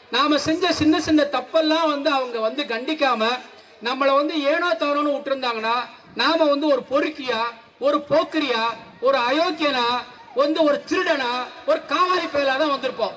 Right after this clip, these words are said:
ஆனா அப்படி இல்லாம, "டே ஒழுங்கா, ஒழுங்கா இருக்கணும், ஒழுங்கா இருக்கணும். டே அங்க என்ன பண்ற நீ? ஏன் இப்படி செய்யற? சத்தம் போடாத, ஓடாத, பெஞ்சை உடைக்காத"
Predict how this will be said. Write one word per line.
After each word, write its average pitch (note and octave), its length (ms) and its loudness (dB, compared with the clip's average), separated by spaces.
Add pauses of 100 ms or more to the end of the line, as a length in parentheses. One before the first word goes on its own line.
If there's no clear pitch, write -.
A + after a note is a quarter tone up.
ஆனா D4 260 0
அப்படி C4 260 -4
இல்லாம, C4+ 400 -2
"டே D4 340 2 (520)
ஒழுங்கா, B3+ 360 -2 (160)
ஒழுங்கா C4+ 280 0
இருக்கணும், A3 340 -2
ஒழுங்கா C#4 240 0
இருக்கணும். G#3+ 300 -4 (540)
டே C#4+ 120 2
அங்க C4 240 -2
என்ன C#4+ 200 0
பண்ற C#4+ 280 -2
நீ? C4+ 140 -2 (540)
ஏன் C#4 140 0
இப்படி D4 220 0
செய்யற? C4 220 2 (360)
சத்தம் E4 340 -2
போடாத, D4+ 300 2 (420)
ஓடாத, D#4+ 380 2 (440)
பெஞ்சை D#4 300 2
உடைக்காத" D#4 460 2